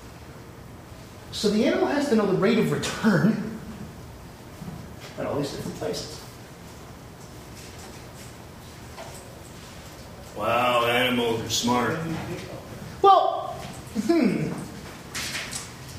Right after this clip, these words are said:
You think they actually do know all these things that are doing this math? Probably not.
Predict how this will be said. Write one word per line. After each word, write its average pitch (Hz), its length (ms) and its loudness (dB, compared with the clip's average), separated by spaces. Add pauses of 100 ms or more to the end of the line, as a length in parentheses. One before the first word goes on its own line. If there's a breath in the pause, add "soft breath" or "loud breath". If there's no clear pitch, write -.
(120)
You 311 160 10
think 415 160 8
they 359 100 8
actually 262 400 8
do - 80 4
know 226 240 10
all 226 160 8
these 220 140 4
things 214 260 6
that 180 60 4
are - 40 6
doing 180 220 8
this 175 180 4
math? - 400 2 (1400)
Probably - 420 2
not. - 400 0